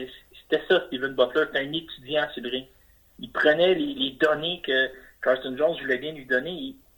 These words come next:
il, il a pas essayé de bagarrer avec Jones, qui a cette réputation-là d'être un bagarreur un peu de ruelle encore,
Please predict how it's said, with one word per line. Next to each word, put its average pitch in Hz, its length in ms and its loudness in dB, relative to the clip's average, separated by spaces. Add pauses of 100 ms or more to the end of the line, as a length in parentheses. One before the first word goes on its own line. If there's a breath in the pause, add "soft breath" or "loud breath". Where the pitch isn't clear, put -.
(100)
il, - 80 -20 (240)
il 139 120 -4
a 135 60 0
pas 262 220 2 (180)
essayé 156 240 -4
de - 60 -12
bagarrer 135 560 4
avec 117 280 -4
Jones, 156 220 -8 (100)
qui 123 120 -10
a 117 120 -12
cette 127 140 -10
réputation-là 135 840 -2
d'être - 220 -4
un 117 140 -4
bagarreur 131 580 2
un 117 140 -2
peu 151 80 -6
de 131 100 0 (140)
ruelle 139 340 2
encore, 120 400 -2